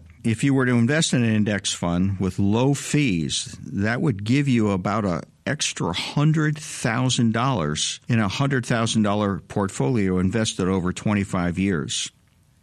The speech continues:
simply by saving three percent per year on fees. So Dave Ramsey's advice is very costly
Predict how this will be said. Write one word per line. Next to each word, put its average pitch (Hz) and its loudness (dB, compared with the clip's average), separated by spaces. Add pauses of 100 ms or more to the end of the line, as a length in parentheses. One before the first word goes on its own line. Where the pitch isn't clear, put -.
(160)
simply 147 0
by 90 -2
saving 107 0
three - 0
percent 104 -2
per 101 -4
year 92 0
on 87 -2
fees. - -4
So - 0
Dave 170 2
Ramsey's 147 2
advice 110 0
is 90 -2
very 113 0
costly 82 -4